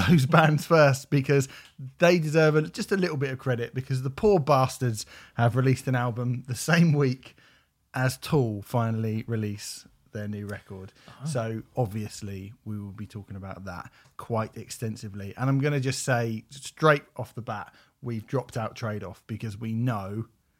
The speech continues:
Speaker 1: that this will probably be, not even probably, this will undoubtedly be the longest album review we've done.
Speaker 2: I would be stunned if it isn't.
Speaker 1: And it might be for,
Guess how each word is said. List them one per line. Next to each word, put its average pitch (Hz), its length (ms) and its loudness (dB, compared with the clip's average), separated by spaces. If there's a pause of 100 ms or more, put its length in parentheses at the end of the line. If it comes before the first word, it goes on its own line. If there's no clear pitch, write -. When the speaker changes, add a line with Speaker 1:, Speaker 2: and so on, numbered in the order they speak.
(260)
Speaker 1:
that 123 180 -8
this 117 240 -12
will 110 100 -6
probably 113 500 -6
be, 107 280 -10
not 180 160 0
even 135 160 2
probably, 113 400 -2
this 123 220 -6
will 123 240 -4 (120)
undoubtedly 127 840 0
be 101 380 -10 (460)
the 117 100 -4
longest 113 500 -6
album 107 260 -8
review 101 520 -8 (180)
we've 110 360 -8
done. 95 280 -14 (300)
Speaker 2:
I 160 100 -4
would 139 140 -6
be 127 100 -12
stunned 120 360 -12
if 117 100 -20
it 110 120 -20
isn't. 104 360 -20 (640)
Speaker 1:
And 156 120 2
it 156 100 0
might 147 220 4
be 123 120 0
for, 117 200 -4